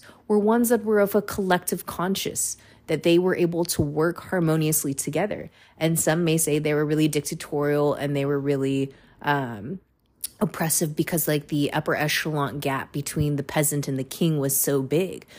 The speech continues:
But it really wasn't always that severe. You know, we have to think about that. If we read it, like, through the history books, which I've read, you know, extensive things, and I've talked to a lot of other people that are really into,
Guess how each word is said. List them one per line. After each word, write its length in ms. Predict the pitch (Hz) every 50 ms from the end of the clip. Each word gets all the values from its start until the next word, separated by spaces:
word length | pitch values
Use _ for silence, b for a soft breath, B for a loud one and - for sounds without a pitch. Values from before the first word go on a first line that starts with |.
| B B B B B -
But 180 | 165 170 156 -
it 160 | 190 175 131
really 320 | 202 208 269 254 302 311
wasn't 480 | 294 226 - 202 214 214 214 240 226 - -
always 460 | 160 165 180 180 185 180 170 160 156 139 135
that 480 | 131 139 147 147 151 156 151 - - -
severe. 760 | - - - 170 147 139 139 147 185 123 73 55 - - - B B B B B B
You 100 | - 170
know, 140 | 170 165 160
we 180 | 156 160 160 151
have 220 | 151 165 170 -
to 140 | - 208 185
think 320 | 175 - - 180 185 180 185
about 320 | 170 156 143 135 - -
that. 240 | 131 120 101 107 143
If 180 | 165 165 -
we 160 | 202 208 214 202
read 320 | 160 156 196 240 233 170
it, 100 | 135 -
like, 180 | - 156 160 -
through 200 | - 208 196 170
the 80 | 131
history 460 | - 143 - 269 277 - - - 151
books, 400 | 107 - - 101 - - - -
which 160 | 160 151 - 135
I've 180 | 139 147 -
read, 240 | 135 135 151 160 165 B B B B B B
you 100 | - 170
know, 80 | 147 120
extensive 720 | 120 - - - - 160 180 185 180 - 175 160 151 151 - - - -
things, 280 | - 147 156 160 - 143
and 60 | 135
I've 80 | 147
talked 300 | - - 143 147 160 -
to 80 | - 175
a 20 |
lot 140 | 147 147 139
of 80 | 139 135
other 180 | 123 131 127
people 400 | 123 - - 196 202 - 190 170
that 120 | 147 117 117
are 100 | 131 135
really 540 | 135 147 151 160 175 175 170 156 147 - -
into, 500 | 151 156 151 - - 147 143 143 143